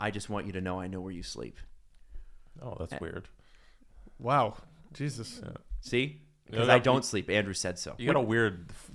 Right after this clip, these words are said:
Speaker 2: nose thing <laughs> going on with the
Speaker 3: When you
Speaker 2: light.
Speaker 3: got that lighting, you gotta use your teeth.
Speaker 1: Oh, okay. Fair enough.
Speaker 3: Like you're
Speaker 1: All right.
Speaker 3: cutting a promo.
Speaker 1: So, um, yeah, listen. Uh, uh, uh, we've got some other names of the fifty-three man rosters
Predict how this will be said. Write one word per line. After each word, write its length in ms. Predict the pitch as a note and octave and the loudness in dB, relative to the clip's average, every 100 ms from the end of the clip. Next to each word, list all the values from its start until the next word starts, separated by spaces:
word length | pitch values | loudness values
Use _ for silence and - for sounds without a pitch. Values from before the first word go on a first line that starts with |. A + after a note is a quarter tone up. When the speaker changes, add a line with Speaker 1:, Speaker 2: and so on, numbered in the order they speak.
| A2 | -4
Speaker 2:
nose 480 | F#2+ G2 A2 G2+ - | 0 2 4 2 -2
thing 240 | - F2+ E2 - | -6 -4 -4 -4
<laughs> 120 | - | 8
going 120 | G#3+ | 8
on 220 | - F#3 - E3 | 8 6 6 2
with 100 | C#3 | 4
the 60 | - F3 | 6 6
Speaker 3:
When 160 | D#3+ F#3 | 2 8
you 60 | |
Speaker 2:
light. 60 | A3+ | 10
Speaker 3:
got 160 | A#3 | 12
that 200 | A#3+ A3 | 12 10
lighting, 320 | F3+ F#3 F3+ D#3 | 12 10 10 6
you 60 | |
gotta 240 | D3 F#3+ F3+ | 6 8 8
use 260 | G#3 - | 6 4
your 80 | D3 | 0
teeth. 440 | - C4+ A#3+ - - | 6 8 8 4 10
Speaker 1:
Oh, 400 | C#3+ A3 A#3+ G3+ | 12 12 12 12
okay. 240 | F3+ D#3+ D3 | 12 12 8
Fair 260 | - D#3 | 10 10
enough. 140 | D3 A#2+ | 10 8
Speaker 3:
Like 60 | |
you're 100 | G3 | 6
Speaker 1:
All 80 | C3 | 8
right. 100 | A#2 | 12
Speaker 3:
cutting 220 | B3 A3+ | 12 12
a 80 | - - - | 8 -6 4
promo. 240 | G3 B3 A3 | 10 12 12
Speaker 1:
So, 320 | F#3+ F3+ E3+ | 12 12 12
um, 440 | E3 E3 E3 D#3+ - | 12 12 12 12 10
yeah, 260 | D#3 C#3+ | 12 12
listen. 400 | C#3 D3+ D3 G#2 - | 12 12 10 6 12
Uh, 40 | |
uh, 1120 | C3 C3 B2 A#2+ A#2+ A2 A2+ G#2+ G#2 G2+ - - | 12 12 12 12 12 12 12 12 12 8 4 4
uh, 400 | F2 F2+ D2+ - - - - - - | 8 8 6 0 -6 -14 -16 -10 0
we've 320 | A#2+ D3+ C#3+ | 4 6 12
got 500 | D#3 C#3+ C3 - - - | 12 12 12 12 4 2
some 540 | - E3+ F3 F3 E3 - | 12 12 12 12 8 12
other 280 | C#3+ D3+ D3+ | 12 12 12
names 540 | C#3+ B2 A#2+ A#2 B2 | 12 12 12 12 10
of 260 | A#2+ A#2+ G2+ | 12 10 12
the 200 | A2+ G2+ | 8 6
fifty-three 800 | - D3+ C#3+ C#3+ A#2+ - C#3 C3 | 8 8 8 6 2 4 6 8
man 360 | B2 B2 A#2+ A#2 | 8 10 8 8
rosters 760 | A2 A2+ A#2 - A#2 G#2+ G2+ | 8 8 8 6 6 6 4